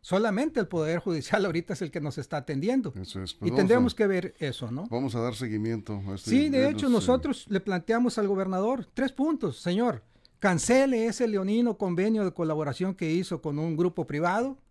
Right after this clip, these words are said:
Speaker 1: Dos, que ese grupo privado salga de la administración de lo que es público. Y tres, que esos espacios,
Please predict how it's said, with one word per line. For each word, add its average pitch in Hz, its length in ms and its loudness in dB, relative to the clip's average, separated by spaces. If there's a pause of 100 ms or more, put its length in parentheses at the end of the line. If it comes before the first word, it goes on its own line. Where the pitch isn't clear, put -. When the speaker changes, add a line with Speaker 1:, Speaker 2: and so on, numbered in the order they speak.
(200)
Speaker 1:
Dos, 226 540 2 (500)
que 180 160 6
ese 233 160 4
grupo 247 300 2
privado 202 340 2
salga 240 560 2 (320)
de 160 80 -4
la 165 80 0
administración 165 720 -2
de 196 80 -2
lo 156 160 -2
que - 80 -4
es 170 80 -4
público. 226 480 0 (400)
Y 180 100 0
tres, - 420 0 (260)
que 165 240 2
esos 226 240 -4
espacios, 214 680 -4